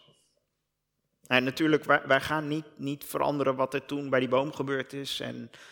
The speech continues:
die daden van die slang, die gaan we ook niet teniet doen. En, ehm, hier op aarde zal, zal niets perfect zijn. Maar toch, we kunnen kiezen om het anders te doen.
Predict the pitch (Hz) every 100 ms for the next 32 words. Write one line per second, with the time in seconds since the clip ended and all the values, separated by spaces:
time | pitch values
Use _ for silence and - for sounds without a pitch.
0 | - - 123 127 135 135 131 120 147 143
1 | 147 139 131 - 139 135 147 185 165 -
2 | - 160 165 139 143 170 180 131 127 127
3 | 123 - - - _ - 131 123 123 123
4 | 123 _ - - 135 135 131 139 147 151
5 | 143 135 131 135 - 135 131 127 131 -
6 | 135 139 139 - - 127 160 - - 147
7 | 156 - _ _ _ _ _ _ _ _
8 | _ _ _ _ _ - 143 202 240 -
9 | - - - _ _ _ _ _ _ _
10 | _ _ _ _ _ - 139 254 226 -
11 | 240 190 160 156 - 208 131 - - -